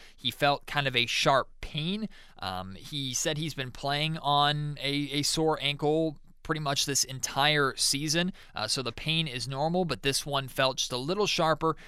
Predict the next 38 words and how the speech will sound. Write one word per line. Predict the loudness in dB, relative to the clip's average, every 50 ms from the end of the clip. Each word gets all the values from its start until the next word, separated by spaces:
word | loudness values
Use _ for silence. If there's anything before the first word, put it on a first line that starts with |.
| -16 -8
uh, | -6 -6 -4
and | -2 -2
a | -2 -2
little | -2 -2 -2 0 0 2 2 2 4 4 4 4 4 4 4 2 2
more | 0 0 2 2 0
painful | 0 0 0 0 0 0 0 -2 -2
for | -2 0 0 0 0
him. | 0 0 -4 -2 0
That's | 2 2 2 2 0
the | -4
reason | -4 -4 -4 -2 0
why | 2 2 2
he | 2 0 -2 -2
exited | 0 0 0 0 -2 -2 -4 -4
the | -4
game | -4 -4 -2 -2 -2 -4 -6 -12 -16 -12
and | -8 -8 -6 -6
went | -6 -8 -8
to | -4
the | -2 -2
locker | 0 2 2 0 0 -2 -4
room | -4 -4 -4 -6 -6 -8 -10 -12 -14 -16 -16 -14
about | -8 -2 0 0 0 0 -4 -10 -20
five | -20 -20 0 2 4 6 8 6 6 6 4 0
minutes | -4 -2 -2 2 2 2 4
left, | 4 2 2 2 0 -4 -14 -18 -18 -12 -6
uh, | -4 -4
in | -2 -2 -4
the | -4
fourth | -2 -2 -2 -2 -2 -2
quarter. | -2 -2 0 -2
He | -2 -2 -4 -4
did | -2 -2 -2 -2 0
not | 2 2 2 2 0
return. | -4 -6 -4 -2 0 0 2 0 0 -2 -6 -12 -10 -6
We | -2
saw | 0 4 6 8 8 8
him | 6 6 4 2